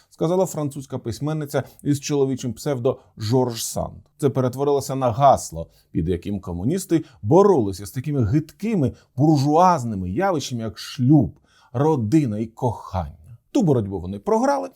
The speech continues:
і в результаті в питаннях сексу стали святішими за папу римського. Ну а всі свої колишні гріхи переклали на ворогів, зокрема й на Махна.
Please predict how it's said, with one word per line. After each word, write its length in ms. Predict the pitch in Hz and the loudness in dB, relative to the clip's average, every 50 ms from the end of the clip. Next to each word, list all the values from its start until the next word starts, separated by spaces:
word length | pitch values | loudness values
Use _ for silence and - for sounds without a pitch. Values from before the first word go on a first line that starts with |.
| _ _ _ | _ _ _
і 80 | 147 156 | 0 0
в 80 | 147 | 2
результаті 460 | 156 156 151 165 160 160 180 180 170 147 | 2 0 0 -2 -2 -2 -4 -4 -4 -8
в 60 | 135 | -6
питаннях 460 | - 147 139 - 139 135 135 143 139 | -6 -8 -6 -6 -8 -8 -8 -8 -8
сексу 360 | - 233 233 226 - 202 185 - _ - _ | -8 -8 -8 -6 -6 -8 -8 -8 _ -20 _
стали 320 | - - 165 160 147 135 | -2 0 4 4 4 4
святішими 640 | - - 151 160 143 143 180 175 - - 160 143 135 | 2 0 0 -2 -2 0 -4 -6 -6 -6 -6 -4 -4
за 120 | 131 151 | -4 -4
папу 300 | 139 151 139 - 95 87 | -4 -4 -6 -4 -4 -6
римського. 520 | 80 80 80 78 - - _ 87 90 98 - _ _ _ _ _ _ - - _ | -8 -8 -12 -14 -16 -20 _ -18 -18 -18 -18 _ _ _ _ _ _ -20 -6 _
Ну 140 | - 220 - - | 4 4 4 6
а 80 | 147 143 | 6 4
всі 240 | 139 - - 175 147 | 4 2 0 -2 -2
свої 260 | - - 135 127 127 | 0 0 0 0 0
колишні 720 | 127 - 147 143 147 143 143 127 95 87 - - 85 90 | 0 2 2 2 4 2 0 -2 -2 -4 -6 -10 -10 -8
гріхи 460 | 98 113 180 262 262 - 320 330 330 - _ _ _ _ | -4 -2 -2 -4 -4 -4 -6 -6 -6 -8 _ _ _ _
переклали 560 | - 339 349 349 339 349 359 359 339 311 285 262 | 2 2 4 4 2 0 2 2 4 4 4 4
на 200 | 233 247 277 269 | 4 4 2 2
ворогів, 500 | 254 247 247 240 214 190 180 180 165 - _ _ _ - | 2 2 2 4 4 4 4 2 0 -2 _ _ _ -12
зокрема 560 | 170 196 262 302 294 247 214 165 147 143 151 | -6 -4 -4 -2 0 0 0 2 2 0 -2
й 60 | 170 | -2
на 120 | 170 151 143 | -4 -4 -6
Махна. 560 | 143 147 139 - - 101 85 80 76 76 | -6 -8 -8 -8 -8 -8 -6 -6 -8 -10